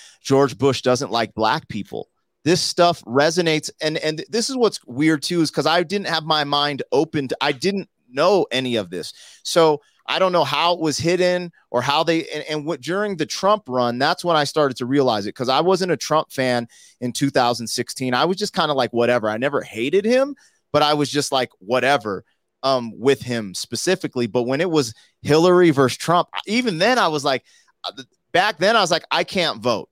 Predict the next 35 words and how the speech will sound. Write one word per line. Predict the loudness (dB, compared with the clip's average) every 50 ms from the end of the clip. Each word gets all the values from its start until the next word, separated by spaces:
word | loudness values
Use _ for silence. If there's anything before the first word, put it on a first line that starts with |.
| _ -8
because | -8 -8 0 0 2 2 4
I | 2 2
was | 2 2
like, | 0 2
"I | 2 2
will | 2 2 2 0
never | 0 0 0 2 2 2 0 -2
vote | 0 0 0 -2 -2 -4
for | -8 -6
Hillary, | -4 -4 -4 -4 -6 -8 -10 -14 _ _ _ _ -2 0
ever." | 0 2 2 0 -2 -4 -4 -6 _ _ _ _ _ _ _ -4
But | -4 -4 -2
this | -2 -4 -4
Trump | -4 -2 2 2 2 2 0 0
dude, | 2 4 6 6 8 6 4 4
he's | 2 -2 -4
kinda | -2 0 0 2 2 2
being | 2 2 2 2 0 -2 0
boxed | 0 2 2 2 2 0 -2 -6 -4
in | -2 -2 -2
as | -2 -4 -2
this, | 2 4 4 4 2 0
that. | 0 2 2 2 2 0 0
I | 0 0 2 2
actually | 0 0 -2 -6 -6 -2
thought | 0 2 2 2
he | 2 0
was, | 0 0 0 0
like, | 0 -2 -2 -4
racist | -6 -2 0 0 0 0 -2 -2 -2 -4 0 0
at | 0 0 2
that | 0 -2 -2 -2 -6
time | -4 -2 -2 -2 -2
because | -4 -6 -2 -2 -2 0
of | -2 -6